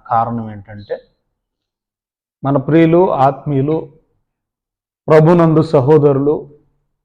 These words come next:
దేవుని సేవలో మనతోటి యోధుడు, జత పనివాడు, మన సహచరుడు, క్రీస్తు సైనికుడు,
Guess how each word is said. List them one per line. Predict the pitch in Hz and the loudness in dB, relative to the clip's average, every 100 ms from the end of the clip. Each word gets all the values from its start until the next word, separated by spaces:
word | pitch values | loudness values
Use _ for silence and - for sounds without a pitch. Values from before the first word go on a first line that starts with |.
| _ _ _ _ _ | _ _ _ _ _
దేవుని | 123 143 147 143 | 0 2 2 -2
సేవలో | 131 143 135 139 131 120 113 - _ _ _ _ _ _ _ _ _ _ _ - | -4 -2 0 0 0 -2 -4 -12 _ _ _ _ _ _ _ _ _ _ _ -14
మనతోటి | 123 127 131 131 131 | -8 -6 -2 -2 -2
యోధుడు, | 123 127 123 123 143 147 | -2 -2 -2 -4 -4 -6
జత | 120 113 | -6 -8
పనివాడు, | 127 120 113 110 110 120 _ _ _ _ _ _ _ _ _ _ _ _ _ _ _ _ _ _ _ _ | -10 -10 -12 -14 -16 -20 _ _ _ _ _ _ _ _ _ _ _ _ _ _ _ _ _ _ _ _
మన | 123 120 | -12 -10
సహచరుడు, | - 113 123 - 123 113 120 - _ _ _ _ _ _ _ _ _ _ _ _ _ _ _ _ _ | -8 -8 -8 -6 -6 -6 -10 -14 _ _ _ _ _ _ _ _ _ _ _ _ _ _ _ _ _
క్రీస్తు | 135 139 - 127 | -4 -4 -6 -14
సైనికుడు, | - 123 123 113 120 120 | -6 -6 -6 -8 -14 -18